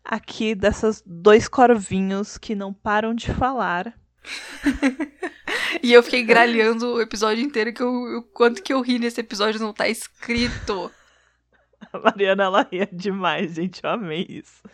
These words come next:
Speaker 1: Mas é isso, gente. Beijinhos. E até o próximo episódio aqui, onde a gente vai tá piando e garalhando para vocês.
Speaker 2: Beijo, gente.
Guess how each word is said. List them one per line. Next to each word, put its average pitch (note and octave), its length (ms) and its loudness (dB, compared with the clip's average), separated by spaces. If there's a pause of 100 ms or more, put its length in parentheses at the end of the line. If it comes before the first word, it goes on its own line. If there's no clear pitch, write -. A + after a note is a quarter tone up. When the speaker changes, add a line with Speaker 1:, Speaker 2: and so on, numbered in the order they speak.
(680)
Speaker 1:
Mas G3 240 -4
é A3+ 120 2
isso, C4 320 -2
gente. B3+ 500 -4 (100)
Beijinhos. A3 1000 0
E F#4 80 0
até C#4 240 2
o B3 80 4
próximo A#3+ 420 0
episódio G3+ 580 2
aqui, G#3 200 -2
onde F#3+ 180 -4
a G#3+ 40 -2
gente G3 220 -8
vai G3+ 140 0
tá G#3 200 -4 (220)
piando A3+ 460 2
e A3 40 -4
garalhando F#3+ 1080 6
para F3+ 300 4
vocês. D#3+ 720 -4 (200)
Speaker 2:
Beijo, G3+ 420 2
gente. F#3+ 560 -4